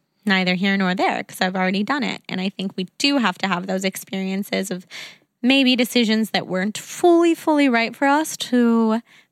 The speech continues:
be more open to the things that are totally right for us.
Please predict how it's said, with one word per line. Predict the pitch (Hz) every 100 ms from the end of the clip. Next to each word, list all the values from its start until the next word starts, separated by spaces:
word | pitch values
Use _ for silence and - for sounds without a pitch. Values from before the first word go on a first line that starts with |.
| _ -
be | 247
more | 240 214 196 -
open | 220 - 214 220 - 247 277 - _
to | - 240 240 233
the | 208
things | 233 220 196
that | - - _
are | 220 190 175 220
totally | - - 208 - -
right | - -
for | - -
us. | - -